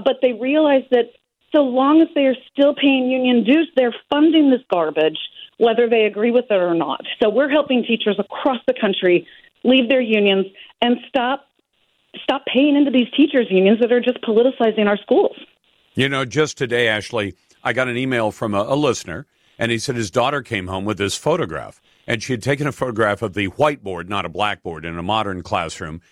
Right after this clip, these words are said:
Speaker 2: and it had a list. And under it were all the negative stereotypes of, and what they, the teacher had written was white girls and, and, and white boys. And, and there were some pretty nasty ones, including school shooter under white boys.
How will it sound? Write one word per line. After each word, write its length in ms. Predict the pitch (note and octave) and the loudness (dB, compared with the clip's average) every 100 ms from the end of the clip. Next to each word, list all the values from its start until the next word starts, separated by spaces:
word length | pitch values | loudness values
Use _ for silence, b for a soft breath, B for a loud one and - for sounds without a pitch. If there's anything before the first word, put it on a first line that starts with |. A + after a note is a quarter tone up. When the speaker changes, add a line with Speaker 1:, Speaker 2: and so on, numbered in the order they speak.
| b - | b -4
Speaker 2:
and 100 | C3+ | -4
it 80 | |
had 160 | C3 C#3 | -2 -2
a 60 | C3+ | 0
list. 440 | F#3 G3 - - _ - | 0 -2 -4 -12 _ -6
And 280 | A2 A2+ A#2+ C3 | -4 -4 -6 -4
under 240 | D3+ C#3+ | -2 0
it 120 | B2 | -2
were 200 | A2+ A2 | 0 2
all 140 | A2+ D#3+ | 2 2
the 100 | E3+ | 0
negative 340 | E3 D3+ C3 | 0 -2 -4
stereotypes 720 | - A#2+ A2 G#2 A#2 F#2+ - | -2 0 0 -2 -2 -2 -2
of, 160 | G#2+ E2+ - | -8 -6 -6
and 140 | G#2+ | -4
what 160 | G#2 F#2+ | -4 0
they, 160 | A#2 | 0
the 260 | - F2+ F#2 | -2 -8 -8
teacher 320 | - B2 C3+ | -6 -6 -4
had 100 | B2 | -2
written 240 | C3+ D3 | 0 -2
was 220 | F#2+ E2+ - | -4 -8 -2
white 220 | A2+ C3 | -2 -2
girls 360 | B2+ B2 B2+ - | -4 -2 -4 -8
and, 260 | A2 G2+ - - | -6 -6 -6 -6
and, 240 | G#2 F#2+ - | -6 -6 -8
and 220 | G#2 F2+ | -6 -4
white 240 | F2+ G2+ G2+ | -2 -4 -4
boys. 420 | C3+ D3 - - _ _ _ _ - | -8 -8 -10 -20 _ _ _ _ -8
And, 200 | A#2 G#2+ | -4 -4
and 140 | A2 A#2 | -4 -4
there 80 | C3 | -4
were 80 | |
some 180 | C#3 C#3 | -4 -6
pretty 220 | C3 C#3+ | -4 -4
nasty 400 | B2 A2 C3 - | -2 -2 -2 -6
ones, 240 | G#2+ F2+ F2+ | -8 -6 -4
including 480 | G#2+ F#2 B2 A2 G2+ | -4 -2 -2 0 -2
school 560 | - - E3 D#3+ D#3 | -4 -2 0 2 2
shooter 500 | A#2+ - F#2+ C#2 D2 b b | 2 0 -2 -4 -10 b b
under 300 | A2+ G2+ G#2 | -6 -2 -6
white 380 | - A#2 G#2+ F#2 | -2 -4 -4 -6
boys. 440 | D3+ B2 - - | -4 -4 -6 -16